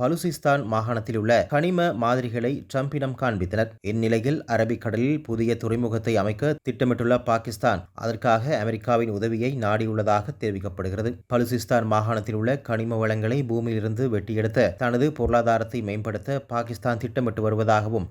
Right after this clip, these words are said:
கனிமங்களை உலக சந்தைக்கு கொண்டு செல்ல பலுசிஸ்தான் மாகாணம் குவாதர் மாவட்டம் அருகே உள்ள கடற்கரை நகரமான பாஸ்னியில் புதிய துறைமுகம் கட்ட பாகிஸ்தான் திட்டமிட்டுள்ளதாகவும் தகவல் வெளியாகியுள்ளது. இங்கு சிவில் துறைமுகத்தை அமெரிக்கா உருவாக்கலாம் என்று பாகிஸ்தான் முன்மொழிந்துள்ளது.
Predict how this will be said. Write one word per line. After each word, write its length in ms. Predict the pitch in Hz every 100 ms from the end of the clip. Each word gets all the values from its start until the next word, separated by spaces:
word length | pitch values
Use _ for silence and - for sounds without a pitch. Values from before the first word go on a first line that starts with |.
| -
கனிமங்களை 520 | 139 180 190 165 156
உலக 320 | 139 135 151
சந்தைக்கு 500 | 147 135 127 127 139
கொண்டு 260 | 123 127 127
செல்ல 400 | 123 117 123 135
பலுசிஸ்தான் 560 | 123 123 131 117 127 120
மாகாணம் 640 | 110 107 117 117 127 110 -
குவாதர் 400 | 123 127 127 123
மாவட்டம் 540 | 113 110 107 127 135
அருகே 320 | 113 113 107
உள்ள 360 | 104 117 113 92
கடற்கரை 540 | - 143 175 - 165 156
நகரமான 720 | 123 113 120 117 110 117 - -
பாஸ்னியில் 600 | 117 143 147 143 123 131 -
புதிய 420 | - 135 156 151
துறைமுகம் 460 | 151 135 156 151 131
கட்ட 380 | 127 104 107 -
பாகிஸ்தான் 520 | 123 120 139 123 143
திட்டமிட்டுள்ளதாகவும் 920 | 139 113 123 120 117 113 110 107 131 143
தகவல் 380 | 135 131 151 135
வெளியாகியுள்ளது. 640 | 123 107 92 95 90 104 120 -
இங்கு 320 | 123 120 143
சிவில் 360 | 147 - 120 139
துறைமுகத்தை 680 | 131 120 120 117 117 139 151
அமெரிக்கா 520 | 123 120 113 139 135
உருவாக்கலாம் 540 | 110 123 120 120 113
என்று 300 | 113 110 151
பாகிஸ்தான் 600 | 147 123 117 110 131 123
முன்மொழிந்துள்ளது. 680 | 135 139 101 92 95 117 -